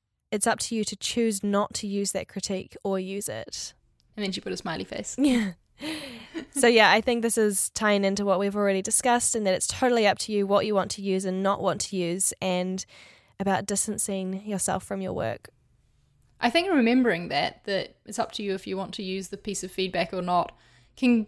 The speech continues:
Speaker 2: make you feel a bit more powerful in the situation. Sometimes when some people are sitting there and, you know, all critiquing your work, you can feel, you can feel a little bit small,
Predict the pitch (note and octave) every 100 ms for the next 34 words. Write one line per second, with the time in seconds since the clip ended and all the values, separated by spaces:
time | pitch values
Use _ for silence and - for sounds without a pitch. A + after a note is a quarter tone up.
0 | - B3+ B3 C#4+ C#4 B3 A#3+ A3+ - G3
1 | - F#3 G#3 G#3+ C4+ A#3 G#3 G#3+ G3+ G3
2 | F#3+ G#3 C#4 D#4 D#4+ _ _ - C4 C4
3 | B3 A#3+ A3 A3+ A3 B3 A3+ A3 A#3+ A#3
4 | A3+ G#3 G#3 G3+ F#3+ - F3+ F3 F3 F3+
5 | - G3 F3+ G3+ G3 G#3 G#3+ A3 G#3 F#3
6 | F3+ G#3 G3+ - G3 G#3+ A3+ G#3 A3 G3+
7 | G3 G3+ - - C4 D4+ F#4 F4+ F4 E4
8 | - - C#4 F3 F3+